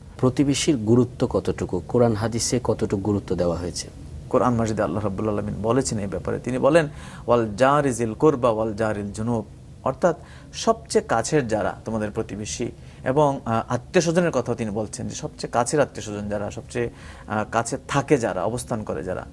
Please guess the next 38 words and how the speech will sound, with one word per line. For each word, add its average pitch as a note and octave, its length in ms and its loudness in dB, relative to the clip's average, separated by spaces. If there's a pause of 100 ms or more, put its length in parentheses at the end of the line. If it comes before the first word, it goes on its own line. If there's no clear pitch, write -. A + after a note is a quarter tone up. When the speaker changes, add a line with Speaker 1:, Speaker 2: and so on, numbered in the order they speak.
Speaker 2:
তারা A2+ 180 0
তোমাদের G2+ 260 -8
প্রতিবেশী A2+ 380 -6
এবং F3 100 0
তাদের D#3+ 180 -4
হকের B2 340 0
ব্যাপারে A2+ 280 -2
আল্লাহ G#2 200 -6
রাব্বুল G2 240 -8
আলামিন, C3 300 -6 (400)
আহ, A2 100 -4
সতর্ক D3+ 440 4
করে A2 180 0
দিয়েছেন, G#2 380 -6
গুরুত্ব C3 320 0
আরোপ A2 200 2
করেছেন। - 340 -6
নবীজি - 680 -4
সাল্লাল্লাহু - 0 -
আলাইহি E3+ 60 2
ওয়াসাল্লাম D#3+ 300 0
ইরশাদ B2+ 280 -2
করেন A2+ 360 0
যে A2+ 260 2 (560)
জিব্রাইল E3 720 4 (440)
আমাকে D#3+ 360 -2
প্রতিবেশীর F3 560 0
হকের C#3 340 2
ব্যাপারে G#2+ 440 -2 (280)
এতবার F#3 500 4
বলল G#2 500 0
এবং E3 180 2
এত G3+ 140 2
গুরুত্ব G3 400 4
দিয়ে C#3 160 4
বলছে, A2 440 -2 (380)
আমি C3 180 0
ভেবেছিলাম A#2 600 0